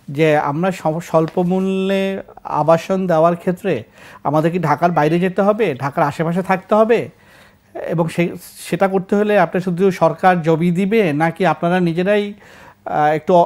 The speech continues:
একটু ঢাকার আশপাশ যেয়ে আপনারা এই স্বল্প মূল্যে আবাসনের ব্যবস্থা করতে পারবেন?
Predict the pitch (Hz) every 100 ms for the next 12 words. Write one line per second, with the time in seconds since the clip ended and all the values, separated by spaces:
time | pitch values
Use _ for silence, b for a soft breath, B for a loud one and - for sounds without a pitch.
0 | - 180 - 190 180 185 180 - 190 180
1 | - 147 170 180 185 185 175 151 - 165
2 | 165 151 156 160 _ b b b - -
3 | - - 156 143 165 151 175 175 151 160
4 | 165 156 147 - 175 208 175 135 117 104